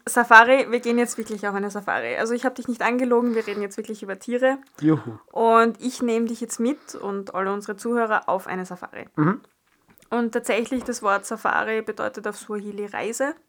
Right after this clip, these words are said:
Speaker 1: Ganz generell, ganz allgemein.
Speaker 2: Mhm.
Speaker 1: Und ich hab dann aber auch nachgeschaut, im Oxford Dictionary ist es auch übersetzt oder halt definiert als Fahrt in Afrika, auf der Teilnehmende besonders Großwild jagen und fotografieren können.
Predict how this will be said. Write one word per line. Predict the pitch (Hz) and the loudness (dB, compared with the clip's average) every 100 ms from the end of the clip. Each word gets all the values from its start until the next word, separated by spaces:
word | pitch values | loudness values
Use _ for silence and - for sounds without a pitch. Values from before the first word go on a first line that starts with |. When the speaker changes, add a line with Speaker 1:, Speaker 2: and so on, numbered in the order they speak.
| _ _ _ - | _ _ _ -8
Speaker 1:
Ganz | 220 202 | -6 -6
generell, | - 196 190 190 214 | -8 -6 -6 -6 -6
ganz | 214 208 | -8 -8
allgemein. | - 214 240 247 269 302 - | -8 -8 -6 -6 -6 -10 -8
Speaker 2:
Mhm. | 135 143 220 - - _ - | -4 -4 -6 -14 -20 _ -8
Speaker 1:
Und | - 214 208 202 202 185 - - _ | -2 2 2 0 -2 -8 -14 -18 _
ich | - | -6
hab | |
dann | 214 | 0
aber | 208 190 | 6 6
auch | 214 | 6
nachgeschaut, | 214 214 220 - | 2 0 -4 -2
im | 208 | -2
Oxford | 190 214 - 220 | -2 -2 -8 -8
Dictionary | 226 - 226 208 208 208 208 | -10 -8 -4 -2 -2 -2 -2
ist | 208 | -4
es | 220 214 | -6 -4
auch | - 202 | -4 -4
übersetzt | 220 220 220 196 196 - | -6 -6 -4 -4 -6 -10
oder | 190 202 | -8 -6
halt | 190 - - | -6 -10 -14
definiert | 208 208 208 214 208 | -12 -8 -4 -4 -4
als | 196 196 | -6 -6
Fahrt | - 185 202 226 | 2 4 4 2
in | 208 | 0
Afrika, | 160 - 226 220 233 | 0 -2 -10 -4 -2
auf | 214 - | -2 -4
der | 185 - | -12 -4
Teilnehmende | 208 202 214 226 226 240 247 247 | -4 -2 -4 -4 -4 -4 -2 -4
besonders | 247 - 196 196 202 | -8 -10 -8 -8 -12
Großwild | - 202 214 - 220 214 _ _ _ _ - | -8 -6 -6 -6 -10 -10 _ _ _ _ -10
jagen | 202 190 180 214 226 190 | 6 10 10 8 6 -2
und | 202 | -6
fotografieren | - 196 196 196 190 185 175 | -8 -12 -10 -10 -10 -10 -10
können. | 160 - | -14 -18